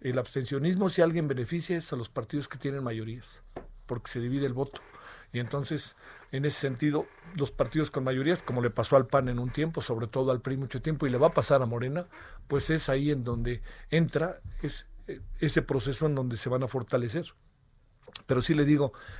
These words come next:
después de esto, le dieron al pan en el estómago, ¿eh? Así le diría. Imagínese una pelea de box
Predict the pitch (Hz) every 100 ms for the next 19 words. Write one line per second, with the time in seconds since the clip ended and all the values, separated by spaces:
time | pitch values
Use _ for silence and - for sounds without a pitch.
0 | - 120 - 196 196 151 - - - -
1 | - - _ _ _ _ - 107 110 143
2 | 240 208 135 117 226 277 - 135 120 113
3 | 110 - - 247 196 107 127 190 _ _
4 | - 101 - 123 120 110 127 131 - -
5 | - - 127 139 - 202 220 - 165 156
6 | 165 170 160 151 - 139 151 143 185 -
7 | - -